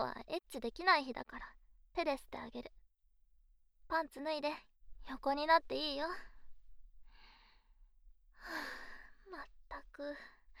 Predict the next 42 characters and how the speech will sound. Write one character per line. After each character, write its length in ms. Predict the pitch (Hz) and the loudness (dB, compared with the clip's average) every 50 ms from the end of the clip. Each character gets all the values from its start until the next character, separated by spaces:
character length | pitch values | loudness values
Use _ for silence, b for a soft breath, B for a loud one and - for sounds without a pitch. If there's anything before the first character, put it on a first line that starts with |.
| b b b b b b b b b b b b b b b - | b b b b b b b b b b b b b b b -2
な 240 | 311 330 339 370 392 | 2 4 6 8 8
ん 60 | 381 | 8
で 80 | 330 269 | 8 6
私 400 | 247 247 - 277 277 - - 277 | 6 4 2 0 0 0 2 2
が 100 | 285 285 | 2 2
暇 300 | - - 302 294 294 294 | 0 -2 -4 -4 -2 0
な 100 | 302 302 | -2 -2
時 260 | - 285 - - 269 | -2 -2 -2 0 0
は 120 | 233 220 | 0 2
バ 180 | 214 233 226 233 | 0 0 0 0
イ 80 | 240 - | 0 2
ト 100 | 254 247 | 2 2
で 140 | 254 247 | 4 2
忙 300 | 254 - - 247 262 254 | 2 2 0 0 0 0
し 100 | 247 - | -2 -2
く 140 | - - - | -6 -10 -10
て、 100 | - - - - - - - b b b b b b b b b b - | -12 -12 -14 -14 -14 -16 -16 b b b b b b b b b b -4
私 420 | 262 226 - 240 240 - - 262 | -4 0 2 2 2 2 2 2
が 140 | 233 240 247 | 4 6 6
エ 80 | 262 269 | 6 6
ッ 80 | - - | 4 2
チ 120 | - 240 | -2 -4
で 120 | 226 226 226 | -2 -2 -2
き 140 | - - 285 | 0 4 6
な 160 | 277 262 254 | 8 8 8
い 80 | 240 | 6
時 240 | - - - - 269 | 4 0 -4 -2 0
に 100 | 269 262 | 0 2
ム 120 | 277 302 311 | 6 6 8
ラ 100 | 302 285 | 8 8
ム 100 | 269 269 | 6 4
ラ 120 | 269 269 | 2 0
し 80 | - - | 0 6
て 160 | - 320 320 | 8 10 10
る 80 | 339 | 10
の 160 | 320 294 294 - | 8 4 2 2
か 120 | - 311 | 2 4
な、 540 | 320 359 370 392 392 403 427 - - - - - | 6 8 12 12 12 12 12 10 4 -4 -8 -6
こ 140 | - - | 0 2
の 200 | 233 226 233 233 | 4 6 4 4
子 120 | - - 233 | 2 0 -2
は。 440 | 220 214 233 247 269 294 311 330 | 0 4 8 12 12 12 12 12